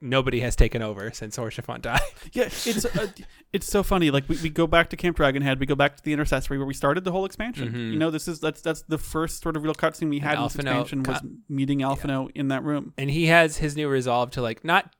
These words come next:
Speaker 1: just to save everyone, but to, like, not just to, like, do whatever it takes to save the world, but actually to save his <laughs> friend.
Speaker 2: Yes,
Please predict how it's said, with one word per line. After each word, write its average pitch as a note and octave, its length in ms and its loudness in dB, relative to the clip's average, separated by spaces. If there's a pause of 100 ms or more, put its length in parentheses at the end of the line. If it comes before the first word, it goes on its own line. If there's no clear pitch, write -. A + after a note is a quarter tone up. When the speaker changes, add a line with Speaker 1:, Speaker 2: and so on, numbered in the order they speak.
Speaker 1:
just - 240 -4
to C3 180 -2
save C#3 420 -2
everyone, C3 600 -4
but A2+ 200 -6
to, A#2+ 200 -2 (180)
like, D3 160 0
not F#3+ 140 6
just - 220 4
to, - 60 4
like, C3 300 2 (220)
do D3+ 140 6
whatever C3+ 280 6
it A#2 120 0
takes C3+ 260 0
to A#2 80 -6
save A#2 180 -2
the A2 100 -4
world, A2 280 0
but A2+ 120 -2
actually B2 520 2
to B2 200 -2
save A#2 360 -4
his - 160 -6
<laughs> - 20 -6
friend. - 500 0 (380)
Speaker 2:
Yes, - 340 -10